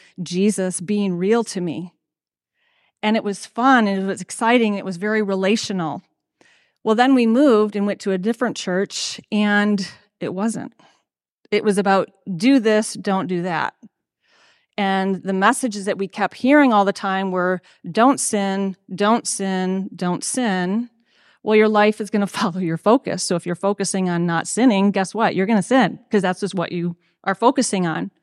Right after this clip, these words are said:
And one day I heard, "Awake to righteousness and do not sin."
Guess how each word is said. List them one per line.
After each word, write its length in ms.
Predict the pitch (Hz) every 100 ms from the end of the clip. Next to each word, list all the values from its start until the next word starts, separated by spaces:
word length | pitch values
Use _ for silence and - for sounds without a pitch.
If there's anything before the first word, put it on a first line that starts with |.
| _ _ _ _ _ _ _ _
And 200 | 208 208
one 140 | 226
day 140 | 262 247
I 140 | 214
heard, 440 | 202 214 202 196 - -
"Awake 420 | - 180 233 262 -
to 120 | 240
righteousness 960 | 202 220 - 214 - 175 165 - - _ -
and 180 | 190 170
do 160 | 208
not 220 | 202 180
sin." 500 | - 202 185 160 175